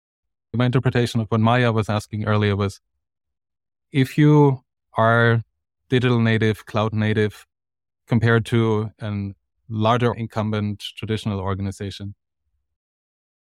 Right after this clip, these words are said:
what's the effort, right, to go all in with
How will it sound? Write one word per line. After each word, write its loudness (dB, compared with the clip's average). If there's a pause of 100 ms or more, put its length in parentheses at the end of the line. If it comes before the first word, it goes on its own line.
(340)
what's -2
the -8
effort, 2 (160)
right, -10 (1300)
to -4
go 2
all 0
in 2
with 0